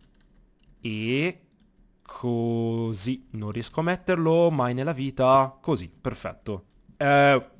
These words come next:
ok, è abbastanza strana da vedere come cosa.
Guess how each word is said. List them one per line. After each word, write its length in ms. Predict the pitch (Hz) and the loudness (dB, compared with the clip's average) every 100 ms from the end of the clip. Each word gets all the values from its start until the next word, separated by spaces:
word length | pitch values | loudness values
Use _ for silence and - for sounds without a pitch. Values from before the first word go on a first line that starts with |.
| - | -12
ok, 920 | - 131 131 - 143 147 185 226 202 - | -4 -2 -4 -4 0 2 2 0 -4 -2
è 80 | |
abbastanza 880 | 131 135 139 - 220 - 175 151 - _ _ _ _ | -2 0 0 0 -2 6 6 6 0 _ _ _ _
strana 640 | - - - 127 147 165 135 | -14 -12 0 6 6 6 4
da 140 | 120 | 2
vedere 400 | 117 113 110 131 | 0 -2 -4 -4
come 240 | 131 107 113 | -6 -8 -6
cosa. 640 | 101 95 107 127 202 | -6 -4 -2 -4 -4